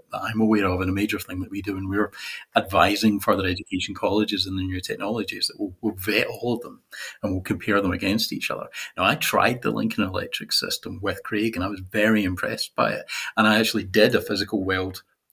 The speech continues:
a terrible <laughs> one. And then, and then I spent about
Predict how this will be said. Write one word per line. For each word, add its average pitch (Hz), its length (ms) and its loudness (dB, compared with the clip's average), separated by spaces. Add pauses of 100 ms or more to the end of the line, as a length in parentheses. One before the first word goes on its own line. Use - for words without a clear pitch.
a - 20 -18
terrible 104 480 0
<laughs> - 20 -10
one. - 140 2 (280)
And 220 520 4 (100)
then, 131 360 2 (460)
and 113 260 6
then 113 180 6
I 110 60 8
spent 101 380 4
about 98 240 0